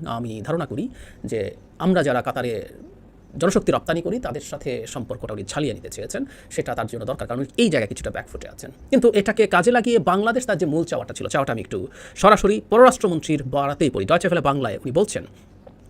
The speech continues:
বাং-, আমাদের দেশে এনার্জি মজুদ আরও বাড়ানোর ক্ষেত্রে এবং এনার্জি সিকিউরিটি নিশ্চিত করার ক্ষেত্রে আমি মনে করি এই সফর অত্যন্ত গুরুত্বপূর্ণ ভূমিকা পালন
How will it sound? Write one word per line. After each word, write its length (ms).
বাং-, 220
আমাদের 300
দেশে 240
এনার্জি 200
মজুদ 240
আরও 140
বাড়ানোর 360
ক্ষেত্রে 280
এবং 120
এনার্জি 220
সিকিউরিটি 360
নিশ্চিত 220
করার 140
ক্ষেত্রে 200
আমি 60
মনে 160
করি 140
এই 100
সফর 180
অত্যন্ত 220
গুরুত্বপূর্ণ 400
ভূমিকা 240
পালন 180